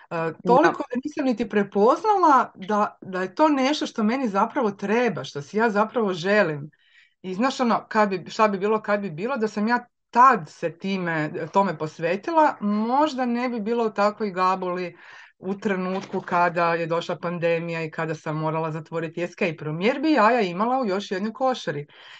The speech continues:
Speaker 1: Tako da evo, sad se ne, neću
Speaker 2: Sad
Speaker 1: više
Speaker 2: to znaš, sad
Speaker 1: Da,
Speaker 2: to znaš
Speaker 1: da.
Speaker 2: i sad to radiš i dalje tako. Jel još uvijek stavljaš jaja u jednu košaru i samo se baviš s mrežnim marketingom
Speaker 1: Ne.
Speaker 2: ili još nešto, a, radiš?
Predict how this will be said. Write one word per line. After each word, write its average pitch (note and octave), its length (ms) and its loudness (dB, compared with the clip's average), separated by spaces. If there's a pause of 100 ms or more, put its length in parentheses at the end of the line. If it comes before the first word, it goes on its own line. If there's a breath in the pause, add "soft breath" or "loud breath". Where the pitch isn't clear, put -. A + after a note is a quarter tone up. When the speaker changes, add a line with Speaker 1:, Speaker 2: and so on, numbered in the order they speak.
(180 loud breath)
Speaker 1:
Tako G3+ 260 -4
da G3 120 2
evo, E3 140 2
sad G3 260 -4
se F#3 80 -4
ne, F3 120 -6
neću F#3 340 -8
Speaker 2:
Sad A#3+ 200 8
Speaker 1:
više B3 180 6
Speaker 2:
to A3+ 180 10
znaš, G#3 400 4 (280)
sad A#3+ 260 4
Speaker 1:
Da, D4 80 8
Speaker 2:
to B3 220 8
znaš G#3+ 220 6
Speaker 1:
da. C#4+ 120 4
Speaker 2:
i - 100 -4
sad C#4 220 6
to C4 140 6
radiš A#3 400 4 (760 soft breath)
i G#3+ 140 0
dalje G#3 420 6
tako. A3+ 500 6 (120)
Jel A3+ 180 4
još A#3 180 2
uvijek D#4+ 220 0
stavljaš D4 420 4
jaja C#4+ 440 8
u - 40 0
jednu B3+ 280 2
košaru A#3+ 420 0
i A3+ 60 -12
samo A#3 260 -10
se A#3 140 -8
baviš G#3 340 4
s - 60 -18
mrežnim G#3+ 360 -4
marketingom A#3 680 2
Speaker 1:
Ne. E3+ 140 -4
Speaker 2:
ili A#3+ 220 0
još A3+ 300 0
nešto, G#3 600 0
a, F#3+ 300 4
radiš? F3+ 360 -2